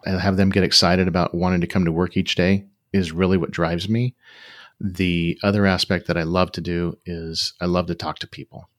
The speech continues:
And so understanding and getting people's, what their care abouts are, what their goals are. If I have a young married couple, no children, what's their plan? Are they gonna have children? Are they planning to retire out of the country? Do they plan to have rental properties, things like that? 'Cause I can help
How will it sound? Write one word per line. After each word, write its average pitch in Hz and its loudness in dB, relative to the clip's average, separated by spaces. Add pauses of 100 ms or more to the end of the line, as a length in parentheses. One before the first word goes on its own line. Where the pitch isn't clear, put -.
And 82 -6
so 85 -2
understanding 95 0
and 82 -2
getting 90 -2
people's, 90 -4 (100)
what 90 0
their 98 4
care 95 2
abouts 113 0
are, 117 0
what 90 -4
their 95 2
goals 95 2
are. 107 2
If 95 0
I 90 4
have 85 0
a 82 2
young 90 2
married 90 0
couple, 107 -2 (420)
no 98 2
children, 98 2
what's 113 0
their 143 2
plan? 127 -2
Are 73 -2
they 80 -2
gonna 95 0
have 98 -2
children? 135 2 (460)
Are 95 2
they 90 2
planning 92 0
to - -4
retire 90 0 (100)
out 92 -2
of 87 -4
the - -12
country? 135 2 (500)
Do 90 0
they 80 2
plan 92 0
to - -4
have 82 -2
rental 107 0 (140)
properties, 123 0
things 95 -2
like 90 -4
that? 95 -4
'Cause 85 -6
I 95 -2
can 98 -4
help 107 -2